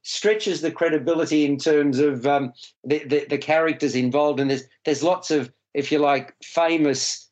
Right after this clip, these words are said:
characters that we, we read as kids in cartoons and, and, um, in, in, uh, kids' stories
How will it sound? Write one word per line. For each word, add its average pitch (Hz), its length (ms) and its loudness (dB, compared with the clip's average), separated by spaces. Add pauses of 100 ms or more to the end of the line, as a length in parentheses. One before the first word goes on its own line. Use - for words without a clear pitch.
(100)
characters 139 520 0
that 131 140 -4
we, 127 280 -2 (140)
we 131 160 0
read 139 240 2
as 127 160 -2
kids 135 340 -2
in 120 140 0
cartoons 131 760 2
and, 117 200 -2 (260)
and, 123 380 0
um, 120 360 0
in, 131 120 0
in, 127 380 -2 (440)
uh, 117 120 -2 (260)
kids' 127 340 -2
stories 135 720 2